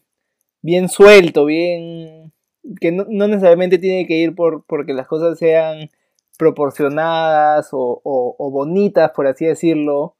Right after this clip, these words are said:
sino, o sea, es, es bastante como, como tú lo, lo dices, Bruno, dinámico. Es como que esto es lo que quiero mostrar y eso, y, y eso es lo que muestra. Entonces, no, no es como que tanto, eh, o sea,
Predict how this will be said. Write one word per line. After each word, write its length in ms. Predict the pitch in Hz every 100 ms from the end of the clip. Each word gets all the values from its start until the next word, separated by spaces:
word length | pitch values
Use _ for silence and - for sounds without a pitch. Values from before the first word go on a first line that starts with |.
| _ _ _ _
sino, 680 | _ 147 147 156 160 160 - -
o 120 | 156
sea, 220 | 147 151
es, 320 | 175 - - _ -
es 160 | 175
bastante 420 | 185 175 190 180 190
como, 360 | 165 143 139
como 260 | 156 143 143
tú 120 | 185
lo, 260 | 180 185 165
lo 220 | 175 151
dices, 360 | 160 175 185 170
Bruno, 300 | 170 175 180
dinámico. 600 | 160 160 180 143 113 120
Es 60 | 131
como 220 | 160 143
que 260 | 120 107 -
esto 160 | 175 190
es 20 |
lo 60 | 160
que 60 |
quiero 160 | 156 175
mostrar 420 | - 156 180 208 -
y 160 | 143
eso, 160 | 147 156 -
y, 200 | 139 135
y 160 | 160 160
eso 160 | 156
es 60 | 165
lo 80 | 151
que 80 | 135
muestra. 340 | 147 - _ _ _ _ _
Entonces, 320 | 180 170 185 -
no, 80 | 214
no 60 |
es 60 | 214
como 180 | 247 214
que 100 | 170
tanto, 540 | - 185 190 202 196 175 175 -
eh, 240 | 156 147 _ _ _
o 120 | 160
sea, 260 | 156 143